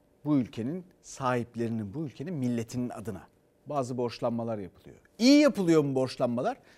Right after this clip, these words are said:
Bir borçlanmanın iyi olması için faizin normal, uygun, efendim,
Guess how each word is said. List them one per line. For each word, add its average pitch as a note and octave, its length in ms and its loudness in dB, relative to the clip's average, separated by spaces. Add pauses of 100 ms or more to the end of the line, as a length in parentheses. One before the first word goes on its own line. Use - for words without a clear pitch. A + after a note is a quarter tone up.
(160)
Bir A3 140 -6
borçlanmanın F3+ 720 2 (360)
iyi G#3 200 4
olması D3+ 420 4
için A#3+ 260 -6
faizin E3 680 2 (920)
normal, B2 420 2 (680)
uygun, C#3+ 540 2 (680)
efendim, C3 500 -2